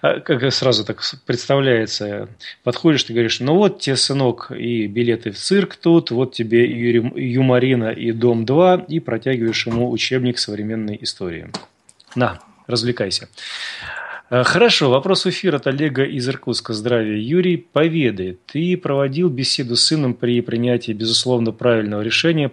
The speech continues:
м, по моему мнению, об семейном образовании? Или это твоё волевое решение? Было ли противодействие, недопонимание с его стороны?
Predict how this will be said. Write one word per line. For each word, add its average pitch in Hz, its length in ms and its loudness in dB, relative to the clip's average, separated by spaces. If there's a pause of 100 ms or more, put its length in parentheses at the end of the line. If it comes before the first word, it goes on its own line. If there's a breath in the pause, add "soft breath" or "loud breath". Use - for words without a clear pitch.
(100)
м, - 360 -14
по 117 120 0
моему 113 320 0
мнению, 113 520 2
об 131 220 0
семейном 120 540 0
образовании? 117 800 2 (460 loud breath)
Или 170 280 6
это 165 160 4
твоё 120 380 2
волевое 135 480 4
решение? 95 520 -4
Было 123 240 2
ли 175 160 4
противодействие, 123 1080 0
недопонимание 117 960 0
с - 140 -10
его 98 120 -4
стороны? 101 500 -6